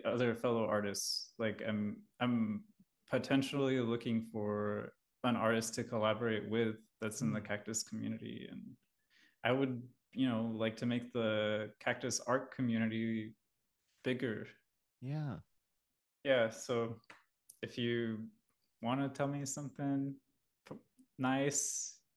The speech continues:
Speaker 1: go ahead, D M me, or, I mean, you don't have to tell me anything nice, just make combo. <laughs>
Speaker 2: Yeah, but if there's any way to, uh, to help promote whatever you're, like, help promote your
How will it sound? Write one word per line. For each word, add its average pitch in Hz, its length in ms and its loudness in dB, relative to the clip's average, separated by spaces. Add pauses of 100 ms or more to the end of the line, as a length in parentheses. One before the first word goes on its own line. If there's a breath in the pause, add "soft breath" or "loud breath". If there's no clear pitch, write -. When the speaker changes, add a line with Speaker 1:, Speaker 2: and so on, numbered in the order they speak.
(160)
Speaker 1:
go 120 100 0
ahead, 117 300 -2 (220)
D 113 160 -2
M 117 160 -2
me, 120 480 -2
or, 113 320 0 (520 loud breath)
I - 40 -8
mean, 131 80 2
you 135 80 4
don't 147 80 4
have 127 100 0
to 117 80 -6
tell 123 80 -4
me 107 140 -2
anything 110 320 -6
nice, 117 260 -8
just - 260 -12 (200)
make 117 180 -4
combo. 113 380 -4 (140)
<laughs> 170 260 2 (420)
Speaker 2:
Yeah, 170 140 6
but 143 140 6
if 151 80 4
there's 180 240 6
any 185 180 6
way 147 240 6
to, 113 480 6
uh, 95 320 6 (680)
to 104 680 2 (260)
help 104 320 2 (1800)
promote 104 460 6
whatever 117 720 4
you're, 107 240 2
like, 101 140 2 (220)
help 120 220 4
promote 107 320 6
your 78 140 -2